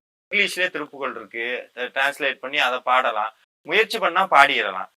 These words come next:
இல்ல எனக்கு பாட்டு வரல அப்படின்னா ஒரே ஒரு விஷயம்தான், முருகான்னு சொன்னா போதும்.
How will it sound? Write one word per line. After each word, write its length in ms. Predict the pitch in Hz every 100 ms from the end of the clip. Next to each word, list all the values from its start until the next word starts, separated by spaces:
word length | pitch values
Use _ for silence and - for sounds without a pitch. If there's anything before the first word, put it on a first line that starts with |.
| _ _
இல்ல 240 | 175 185
எனக்கு 260 | 180 160 156
பாட்டு 460 | 156 160 180 - 156
வரல 140 | 147
அப்படின்னா 520 | 180 175 156 175 240
ஒரே 440 | 170 185 214 240 302
ஒரு 200 | 240 165
விஷயம்தான், 500 | 147 147 123 101 - _ 202
முருகான்னு 380 | 202 214 240 254
சொன்னா 360 | 180 156 151
போதும். 260 | 139 101